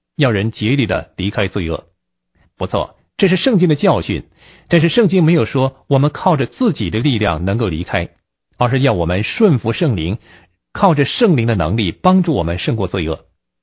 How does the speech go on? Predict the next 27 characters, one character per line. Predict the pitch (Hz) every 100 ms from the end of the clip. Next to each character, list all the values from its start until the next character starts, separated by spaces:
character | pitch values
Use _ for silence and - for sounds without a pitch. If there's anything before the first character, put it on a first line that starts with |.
| _ -
这 | 226
才 | 139
是 | 131
圣 | - 185
经 | 143
的 | 110
方 | - 160 147
法。 | - - _ _ _ _ - - -
可 | -
是 | 170
听 | 185 247
的 | 185
人 | 123 131
如 | 151
果 | 143 117
一 | 190
知 | 175 180
半 | 180 123
解， | 92 76 - _ _
又 | 156
或 | 151
者 | 117
是 | 95 90
听 | - 165
到 | 139 85
一 | 110
半， | - 80 69